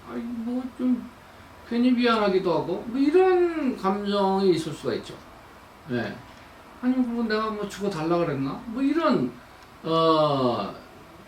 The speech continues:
예를 들면 좀 무신론자적인 그런 발언, 생각이 좀 나올 수도 있다.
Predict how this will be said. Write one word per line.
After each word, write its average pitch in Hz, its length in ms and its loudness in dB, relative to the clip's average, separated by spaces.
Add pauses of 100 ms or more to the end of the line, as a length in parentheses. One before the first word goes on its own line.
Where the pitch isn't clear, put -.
(160)
예를 165 240 6
들면 123 520 0
좀 143 320 -2
무신론자적인 185 1900 2
그런 170 260 0
발언, 139 680 -2
생각이 180 680 0
좀 175 140 -2
나올 101 200 -4
수도 - 200 -14
있다. - 220 -14